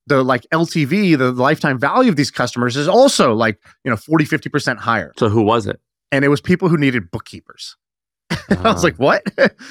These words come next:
Speaker 1: they're like, "Yeah, bookkeepers." And they're like, "You know, the reason we didn't see it is because it's all concentrated in certain spikes."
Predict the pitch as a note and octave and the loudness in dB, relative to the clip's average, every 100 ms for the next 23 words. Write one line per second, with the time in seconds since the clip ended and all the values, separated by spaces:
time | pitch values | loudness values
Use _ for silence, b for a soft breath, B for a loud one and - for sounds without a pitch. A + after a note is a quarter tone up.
0 | C#4+ C4+ - F3+ D#3+ D3 A#2+ E3+ - B2+ | -14 -4 0 2 2 0 0 0 -2 -8
1 | F2+ F2+ - C#3 C3+ C3 D#3 D#3 C#3 C3+ | -8 -8 -4 0 2 2 2 2 2 2
2 | D#3 A3 B3 G#3+ G3 D3+ - - C3 F#3 | 2 2 0 2 2 0 -4 0 2 2
3 | - C#3+ C3+ C#3+ C3 B2 D3 G3 - - | 0 0 0 0 -2 0 0 0 -4 -4
4 | C#3+ D#3+ D#3 - C#3+ C3+ A#2+ G#2+ C#3+ C3+ | -2 -2 -4 -2 0 0 -2 0 -2 -2
5 | - - A#2+ F#2+ - - | -8 -8 -6 -6 -8 -16